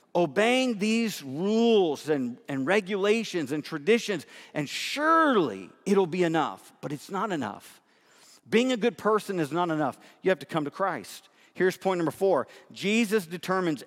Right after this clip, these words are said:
everyone's eternal destiny. Jesus determines everyone's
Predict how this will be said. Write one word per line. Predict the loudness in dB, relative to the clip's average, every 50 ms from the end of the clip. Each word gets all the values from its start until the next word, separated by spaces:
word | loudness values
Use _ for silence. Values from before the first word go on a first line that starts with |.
| 0
everyone's | 2 4 4 4 2 0 2 2 0 0 -2
eternal | -6 -10 -12 -12 -10 -6 -2 -2 0 0 0 -2 -2 -4 -6 -12 _ _ _ _ _ -20 -20 -4
destiny. | 0 2 2 2 0 -4 -8 -8 -8 -6 -8 -8 -10 -16 -20 _ _ _ _ _ _ _ _ _ _ _ _ _ _ _ _ _ _ _ _
Jesus | -2 0 0 2 0 0 -2
determines | -4 -8 -12 -6 -2 0 0 0 0 -2 -4 -6 -4 0
everyone's | 2 2 2 2 0 -2 0 0 0 -2 -4 -6 -10 -16